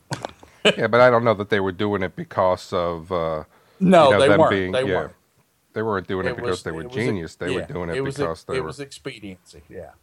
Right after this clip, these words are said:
Speaker 2: Yeah.
Speaker 1: But,
Speaker 2: So,
Speaker 1: uh,
Speaker 2: well, good. I mean, I think that this is a good discussion. And then, unfortunately, Kelly, I think this is one of those discussions that, uh, we're gonna have to have because, as you mentioned,
Speaker 1: Yeah.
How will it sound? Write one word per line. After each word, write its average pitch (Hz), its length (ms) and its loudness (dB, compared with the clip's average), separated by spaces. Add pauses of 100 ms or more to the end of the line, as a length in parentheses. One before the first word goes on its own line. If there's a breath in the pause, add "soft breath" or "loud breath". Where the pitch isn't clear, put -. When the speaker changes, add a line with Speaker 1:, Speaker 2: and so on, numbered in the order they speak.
(220)
Speaker 2:
Yeah. 87 160 -16 (200)
Speaker 1:
But, 107 180 -8
Speaker 2:
So, 101 160 6
Speaker 1:
uh, 98 160 -4 (400 soft breath)
Speaker 2:
well, 196 120 4
good. 185 220 4
I 113 80 8
mean, 117 160 2
I 120 80 4
think 131 180 -4
that 120 120 -4
this 117 180 -4
is 127 60 -8
a 110 60 0
good 120 360 -4
discussion. 110 520 -2
And 98 100 -2
then, 101 160 0
unfortunately, 107 720 -2
Kelly, 104 320 2
I 101 60 2
think 107 180 -8
this 110 160 -8
is 101 80 -8
one 104 160 0
of 101 80 0
those 95 180 -4
discussions 98 600 -4
that, 95 360 -8
uh, 92 400 0
we're 98 140 -4
gonna 98 140 -4
have 95 200 -4
to - 80 -6
have 113 380 -2
because, 98 480 -6
as 117 260 2
you 143 100 -4
mentioned, 135 600 -2
Speaker 1:
Yeah. 98 160 -6